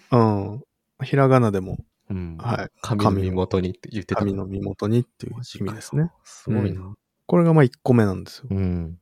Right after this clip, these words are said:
Speaker 1: で、また会おう系が二個目で、これは、
Speaker 2: うん。
Speaker 1: あの、英語で、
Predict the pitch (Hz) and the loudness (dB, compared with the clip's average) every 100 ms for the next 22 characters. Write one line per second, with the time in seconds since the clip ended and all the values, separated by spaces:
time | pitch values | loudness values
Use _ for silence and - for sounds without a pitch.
0 | - - _ 139 123 143 147 - 196 196 | -20 -20 _ 0 2 2 0 2 2 6
1 | 190 202 202 - - 185 180 170 160 - | 6 8 6 4 6 8 8 8 6 8
2 | 156 147 104 92 95 117 - - 214 220 | 8 8 6 2 -4 -12 -6 2 6 6
3 | 202 165 180 - _ - 135 123 123 120 | 4 2 -8 -16 _ -4 2 4 4 2
4 | 120 _ _ 127 131 127 117 117 113 | -2 _ _ 6 6 6 6 6 4